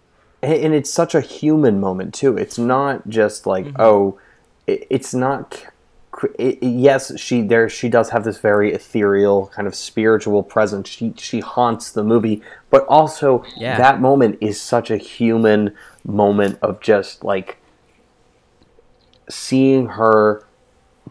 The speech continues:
Speaker 1: be delighted by the fact that she's bringing people delight.
Speaker 3: Yeah,
Speaker 2: Mm-hmm.
Speaker 3: that's, that's what any actor or actress always wants to do, or anybody in show business. They really just wanna make people feel good.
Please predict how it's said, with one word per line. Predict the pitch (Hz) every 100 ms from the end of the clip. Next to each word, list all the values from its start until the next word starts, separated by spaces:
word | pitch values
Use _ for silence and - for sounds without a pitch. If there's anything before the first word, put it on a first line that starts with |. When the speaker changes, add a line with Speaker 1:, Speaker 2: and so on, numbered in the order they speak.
| -
Speaker 1:
be | 117 104
delighted | 110 101 98 95 98 95
by | 104
the | 92
fact | 92 101 90 -
that | 92
she's | - 98
bringing | - 101 98 95 90
people | - 92 95
delight. | - 82 69 - _ _ _ _ _ _ _ _ _ _ _
Speaker 3:
Yeah, | 143 180 101
Speaker 2:
Mm-hmm. | -
Speaker 3:
that's, | 117 - - - _ _
that's | - 107 113
what | 110 -
any | 107 113 -
actor | 104 107 85
or | 98
actress | 101 117 107 - - -
always | 101 104
wants | 107 104
to | 117
do, | 113
or |
anybody | 104 131 131 101
in | 90
show | 95
business. | 90 82 - -
They | -
really | 98 104 110
just | 110
wanna | 101 90 _ -
make | 98 -
people | - 101 95
feel | - 92
good. | 90 101 -